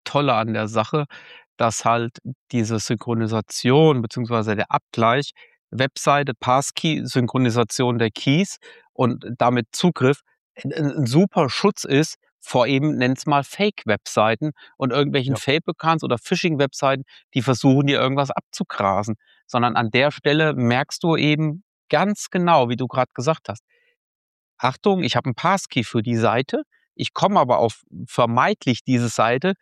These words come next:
Speaker 1: die will auf jetzt einmal von mir wieder Benutzername, Passwort haben, da kann was nicht stimmen.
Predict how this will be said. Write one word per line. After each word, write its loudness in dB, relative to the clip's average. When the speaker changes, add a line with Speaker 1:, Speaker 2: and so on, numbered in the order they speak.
Speaker 1:
die 2
will 4
auf 2
jetzt -4
einmal 2
von -2
mir 2
wieder 0
Benutzername, 2
Passwort 0
haben, 0
da -2
kann -2
was -2
nicht -6
stimmen. -6